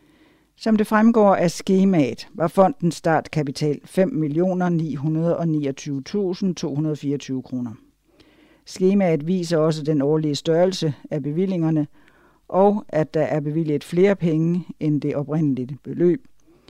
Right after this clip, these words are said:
Det skyldes en klog og forsigtig investering af midlerne.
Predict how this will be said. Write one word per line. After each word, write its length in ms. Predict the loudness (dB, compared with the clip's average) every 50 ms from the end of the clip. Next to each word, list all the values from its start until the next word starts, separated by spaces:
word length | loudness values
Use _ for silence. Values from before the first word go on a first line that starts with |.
| _ _ _ _ _ _
Det 140 | -6 -6 -6
skyldes 480 | -2 0 0 2 2 0 -2 -2 -4 -4 -2
en 140 | 0 0
klog 340 | 0 2 2 2 2 2 0
og 100 | -2 -4
forsigtig 480 | -6 -6 -4 -2 -2 -2 -2 -4 -2 -2
investering 580 | 0 0 -2 -2 0 2 2 4 4 2 2
af 80 | 2 0
midlerne. 480 | 0 0 0 0 2 2 2 0 0